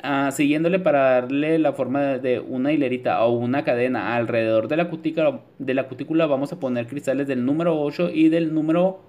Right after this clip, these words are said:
cuatro. Entre chiquitos, pequeños y grandes. O sea, no, no van todos del mismo tamaño, solamente los quise poner de esta manera, esperando que a ustedes les guste, chicas. Recuerden que si estos diseños les gustan, bombardeenlos con muchos likes,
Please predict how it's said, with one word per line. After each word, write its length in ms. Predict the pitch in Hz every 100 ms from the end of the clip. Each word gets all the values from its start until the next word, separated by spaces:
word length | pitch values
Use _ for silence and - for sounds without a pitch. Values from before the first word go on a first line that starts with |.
| - _ _ -
cuatro. 420 | 131 113 - 71 - _ _ -
Entre 320 | 131 139 - 117
chiquitos, 580 | - 160 190 185 196
pequeños 540 | 185 180 156 170 180 180
y 40 |
grandes. 520 | 127 123 120 101 90 - - _ _
O 100 | -
sea, 180 | 135 131
no, 400 | 135 139 147 139
no 220 | 151 147 147
van 320 | 160 160 160
todos 220 | 160 160
del 100 | 147
mismo 260 | 127 135 151
tamaño, 380 | 131 147 185
solamente 380 | 175 147 156 156
los 120 | 151
quise 220 | - 127 139
poner 320 | 139 123 120
de 300 | 127 131 127
esta 240 | 127 143
manera, 480 | 160 160 151 160 165
esperando 500 | 151 143 139 131 139
que 80 | 143
a 20 |
ustedes 300 | 135 120 123
les 200 | 135 110
guste, 260 | 127 127 143
chicas. 420 | 151 147 165 175 - - -
Recuerden 360 | 160 170 190
que 100 | 196
si 100 | 185
estos 200 | 160 175
diseños 360 | 175 - 139 156
les 100 | 139
gustan, 300 | 131 127 151
bombardeenlos 760 | 151 139 135 123 117 117 131 135
con 380 | 123 110 110 127
muchos 400 | 143 143 156 -
likes, 540 | 139 123 120 131 156